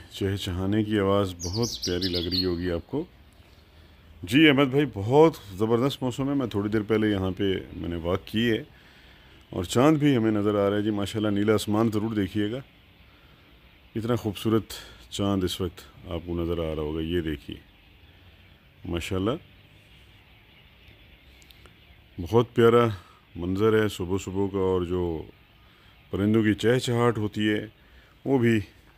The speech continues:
देखने वाली होती है माशाल्लाह। तो ये देखिए, नीला नीला आसमान, माशाल्लाह,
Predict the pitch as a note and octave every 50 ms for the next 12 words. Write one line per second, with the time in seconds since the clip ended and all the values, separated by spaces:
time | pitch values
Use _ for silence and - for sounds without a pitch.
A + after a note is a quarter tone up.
0 | _ - E2 E2 F#2+ F2+ E2+ F#2+ G2 G2 F2+ E2+ D#2+ E2 E2 D#2 C#2+ C#2 - E2+
1 | E2+ D#2+ D#2+ D#2 D#2 - - E2 D#2+ D#2 - - - - _ _ _ - - -
2 | - - - - - - - - - - - - _ - _ _ _ - - -
3 | - - E2+ F#2 A2+ B2 A2+ B2 A#2 G2+ A2 B2+ B2 A#2+ A2 G2 F#2 F#2 F#2+ G2
4 | G2 G#2 G2+ G2+ G2+ G2+ G2+ G2+ F#2+ F#2+ F#2 - - - G2 G2 G#2 G#2+ G#2+ G#2+
5 | G#2+ G#2 G2 F2+ - - - - _ _ _ _ - - F2 F2 E2+ - - F#2+
6 | F#2 F2+ F2 F2+